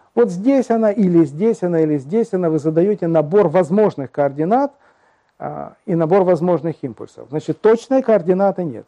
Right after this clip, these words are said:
Значит, нет уравнения, связывающего x со временем. Это не есть уравнение траектории, это зависимость координаты от, от времени. Вы такую функцию не знаете, как в классической физике. Когда движется частица по прямой,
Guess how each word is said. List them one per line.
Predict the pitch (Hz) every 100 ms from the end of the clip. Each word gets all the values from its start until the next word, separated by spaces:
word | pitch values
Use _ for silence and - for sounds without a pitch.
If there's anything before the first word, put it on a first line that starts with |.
| _
Значит, | 139 135 147
нет | 170 196 233 -
уравнения, | 151 143 147 196 220 214 208 196 _ _ _ _ _
связывающего | _ 165 175 143 151 143 135 - 165 139 - _ _ _ -
x | 214 233 - - _
со | - 165
временем. | 151 110 98 - - _ _ _ _ _ _ _
Это | 143 143
не | 151 156
есть | 127 -
уравнение | 139 139 123 117
траектории, | 117 135 131 - 269 277
это | 170 139
зависимость | 139 175 185 170 156
координаты | - 147 139 160 226 233
от, | 208 -
от | 180 -
времени. | 143 143 107 107 110 _ _
Вы | 165
такую | 180 214
функцию | - 277 254 170 165
не | 208
знаете, | 214 190 185 127 104 98 - - _ _ _ _ _ _ _ _ _ _ _ _
как | 160 131
в | -
классической | 160 - 135 123 - 156
физике. | 151 131 104 101 -
Когда | - 131 131
движется | 123 139 120 113 113
частица | - 127 - 123 117
по | -
прямой, | 127 165 214 302 302